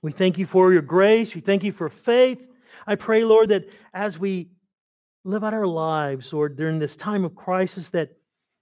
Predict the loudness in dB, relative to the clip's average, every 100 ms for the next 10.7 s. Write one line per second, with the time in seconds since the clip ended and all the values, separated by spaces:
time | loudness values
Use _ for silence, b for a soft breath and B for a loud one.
0 | _ -12 -12 -4 0 0 0 -2 -2 -2
1 | 0 2 2 -2 -2 -2 -2 -8 -18 _
2 | _ _ _ _ _ _ _ _ _ _
3 | _ 0 2 4 4 2 0 0 0 2
4 | 0 -4 B B -14 -12 -8 -8 -8 -6
5 | -2 -2 0 -2 0 0 2 2 0 0
6 | -2 0 0 -2 -2 2 2 0 -4 B
7 | -4 -2 0 0 0 -4 -2 -4 -4 -6
8 | -2 0 2 0 -2 _ _ _ _ _
9 | _ _ _ _ _ -6 0 2 4 2
10 | 0 -8 -6 -6 -8 -16 _